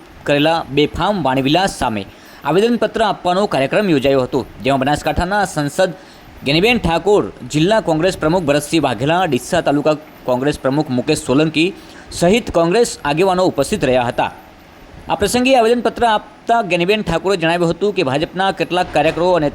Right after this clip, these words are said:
નેતાઓ પોતાના આકાઓને વહાલા થવા રાહુલ ગાંધી વિરુદ્ધ બેફામ વાણી વિલાસ કરી તેમની જીભ કાપી નાખવાની, તેમ-, તેમની હત્યા કરવાની ધમકી આપી છે.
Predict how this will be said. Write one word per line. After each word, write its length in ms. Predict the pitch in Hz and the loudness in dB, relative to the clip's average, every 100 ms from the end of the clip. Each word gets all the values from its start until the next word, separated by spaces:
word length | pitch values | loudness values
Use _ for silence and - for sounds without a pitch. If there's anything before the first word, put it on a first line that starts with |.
| - | -4
નેતાઓ 400 | 131 127 156 170 | -2 0 2 2
પોતાના 500 | 143 139 143 156 165 - - - | 0 -2 0 0 -2 -6 -20 -8
આકાઓને 580 | 139 147 180 175 151 175 | -6 0 2 4 2 0
વહાલા 380 | 156 123 143 190 | 0 -2 0 0
થવા 320 | 127 110 92 - - - - | 0 -2 -4 -10 -20 -20 -8
રાહુલ 300 | 139 190 247 | -2 2 2
ગાંધી 260 | 214 202 240 | 2 0 0
વિરુદ્ધ 260 | 226 247 | 0 0
બેફામ 460 | 170 160 170 240 214 | 2 0 2 0 0
વાણી 200 | 160 165 | 0 2
વિલાસ 360 | 147 143 - - | 2 2 0 -2
કરી 300 | 143 160 160 - | 0 0 -2 -2
તેમની 280 | 139 139 156 | -2 0 0
જીભ 220 | 131 175 | 0 -2
કાપી 280 | - 123 175 | -2 -2 0
નાખવાની, 480 | 143 131 143 143 175 | 0 0 -2 -2 -2
તેમ-, 360 | 147 135 147 - - - | -2 0 0 -2 -6 -2
તેમની 180 | 139 | -2
હત્યા 340 | 127 131 - 202 | 0 -2 0 2
કરવાની 360 | 160 139 139 | 2 2 0
ધમકી 420 | 165 127 139 202 139 | -2 -2 -2 2 2
આપી 220 | 110 104 | 2 -4
છે. 140 | 95 | -10